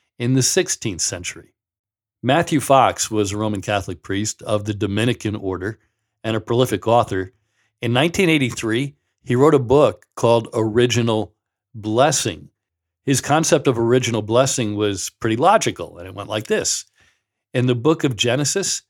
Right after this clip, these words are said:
God creates everything, looks at it, and says, "It is good." God is good.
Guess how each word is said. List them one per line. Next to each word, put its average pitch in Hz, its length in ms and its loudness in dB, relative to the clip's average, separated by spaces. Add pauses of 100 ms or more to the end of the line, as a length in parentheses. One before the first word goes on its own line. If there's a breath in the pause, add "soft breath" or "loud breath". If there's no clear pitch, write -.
(400)
God 131 440 0
creates 131 760 -2 (140)
everything, 120 520 -2 (420)
looks 127 320 0
at 101 220 0
it, 120 200 -8 (160)
and 117 160 -4
says, 101 500 -4 (760)
"It 98 120 -10
is 98 140 -6
good." 180 420 0 (1080)
God 104 240 0
is 120 140 -2
good. 156 380 0